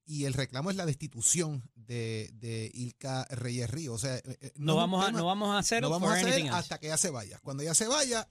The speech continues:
Speaker 2: Ese es el
Speaker 1: entonces
Speaker 2: compromiso.
Speaker 1: hablamos. En-, pero, eh, entonces, pues, obviamente,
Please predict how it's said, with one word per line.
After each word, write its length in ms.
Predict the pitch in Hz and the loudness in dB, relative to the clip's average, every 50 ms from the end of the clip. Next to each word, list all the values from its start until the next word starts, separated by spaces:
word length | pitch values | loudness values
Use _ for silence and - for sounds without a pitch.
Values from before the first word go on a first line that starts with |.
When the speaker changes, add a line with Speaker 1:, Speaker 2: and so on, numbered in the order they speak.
| _ | _
Speaker 2:
Ese 160 | - 151 143 147 | -4 -2 0 2
es 100 | 135 214 | 2 4
el 60 | 190 | 4
Speaker 1:
entonces 100 | 185 - | 4 4
Speaker 2:
compromiso. 380 | - 156 151 - 143 131 120 | 4 4 2 2 0 0 0
Speaker 1:
hablamos. 460 | 160 160 151 147 135 123 113 107 107 - | 0 0 0 -2 -6 -6 -8 -10 -12 -12
En-, 160 | 135 131 127 _ | -12 -12 -12 _
pero, 220 | - 143 147 160 - - | -6 -6 -6 -6 -4 -6
eh, 140 | 156 147 - 143 | -6 -6 -4 -6
entonces, 500 | 151 165 - 233 247 226 - 180 170 160 | -6 -6 -4 -2 -2 0 0 0 -2 -2
pues, 180 | - 147 143 | -2 -4 -4
obviamente, 540 | 160 170 170 180 196 185 - - 135 135 | -2 -2 -4 -4 -4 -6 -6 -6 -8 -8